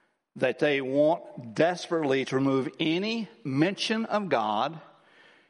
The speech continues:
They want to remove any of the myths of God concerning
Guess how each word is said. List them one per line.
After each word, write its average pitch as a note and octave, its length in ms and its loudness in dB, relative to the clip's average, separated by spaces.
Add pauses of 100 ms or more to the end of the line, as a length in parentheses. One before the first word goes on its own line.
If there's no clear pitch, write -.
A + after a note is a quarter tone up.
(360)
They C#3 80 0
want D3+ 220 2
to D#3+ 60 -2
remove D#3 240 2
any F3+ 240 0
of E3+ 100 0
the D#3 100 2
myths C#3 680 -2 (100)
of C3+ 160 0
God B2+ 520 0 (400)
concerning C#3+ 640 -2